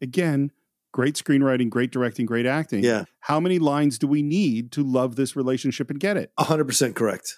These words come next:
Speaker 2: A hundred percent correct. That's why you ca-, that's why casting is so important. You
Speaker 1: Absolutely.
Speaker 2: find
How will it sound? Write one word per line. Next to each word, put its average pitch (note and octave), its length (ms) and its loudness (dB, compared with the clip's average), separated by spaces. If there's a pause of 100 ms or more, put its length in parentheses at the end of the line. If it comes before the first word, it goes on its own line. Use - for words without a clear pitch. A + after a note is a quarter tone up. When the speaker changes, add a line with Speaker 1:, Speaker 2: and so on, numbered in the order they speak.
(160)
Speaker 2:
A G#2+ 80 -4
hundred B2+ 180 0
percent G2 260 -8
correct. F2+ 240 -12
That's B2+ 160 -2
why D#3 100 2
you C#3+ 120 0
ca-, C3+ 200 -2
that's C3+ 200 0
why F3 80 2
casting F#3 460 -2
is G2+ 100 -4
so G2 140 -4
important. F#2 360 -8
You A3+ 60 -6
Speaker 1:
Absolutely. D#3+ 500 -4
Speaker 2:
find E2 60 -14